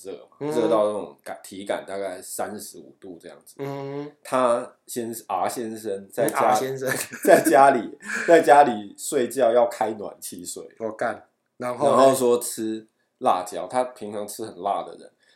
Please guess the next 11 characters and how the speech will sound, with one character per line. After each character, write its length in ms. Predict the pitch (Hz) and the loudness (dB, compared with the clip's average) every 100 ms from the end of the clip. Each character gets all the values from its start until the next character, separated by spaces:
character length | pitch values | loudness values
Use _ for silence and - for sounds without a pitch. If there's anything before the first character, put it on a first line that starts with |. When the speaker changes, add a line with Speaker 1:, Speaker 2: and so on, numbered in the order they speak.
| _ | _
Speaker 1:
吃 260 | - 131 127 | -8 -2 0
辣 240 | 131 101 | 2 0
椒 300 | 95 98 87 | -2 -2 -4
嘞， 160 | 90 85 | -6 -10
完 200 | 87 85 | -4 -4
全 220 | - - 90 | -4 -16 -18
没 80 | |
有 80 | 87 80 | -18 -16
味 140 | 85 - | -18 -18
道。 240 | - - _ | -20 -20 _
Speaker 2:
对， 180 | 113 | -10